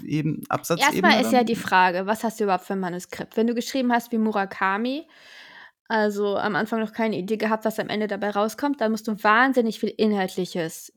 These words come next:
Speaker 2: editieren. Das machst du, bevor du, bevor du Stil und, ähm, ja, Stil,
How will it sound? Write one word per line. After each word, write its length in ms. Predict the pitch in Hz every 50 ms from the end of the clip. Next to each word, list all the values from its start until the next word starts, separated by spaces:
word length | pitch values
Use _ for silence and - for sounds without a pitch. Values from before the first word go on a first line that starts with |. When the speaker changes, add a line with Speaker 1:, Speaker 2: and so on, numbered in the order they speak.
| _ -
Speaker 2:
editieren. 720 | 220 202 185 180 175 - - - 196 196 196 226 247 233
Das 140 | 220 - -
machst 240 | 214 208 - -
du, 40 | 208
bevor 460 | 202 196 185 - - - 196 190 185
du, 280 | 185 165 160 151 - - - - - - - - - - _ _ _ _ _ _ _
bevor 400 | - - - - - 190 185 190
du 320 | 185 185 170 160 - - _ _ _ _ _ _ _ _ _ - -
Stil 640 | - - - 214 202 196 196 175 156 151 156 190 _ _ _ _ _ _ _ -
und, 680 | 185 185 185 180 170 170 - - - - - - _ _ - 190
ähm, 420 | 175 170 165 170 160 160 156 - _ -
ja, 260 | 170 165 165 175 - _ _ _ _ _ _ _ _ _ _ _ _ _ _ _ _ _ _ _ _ _ _ _ _ _ _ _ _ -
Stil, 480 | - - - 190 180 170 170 170 _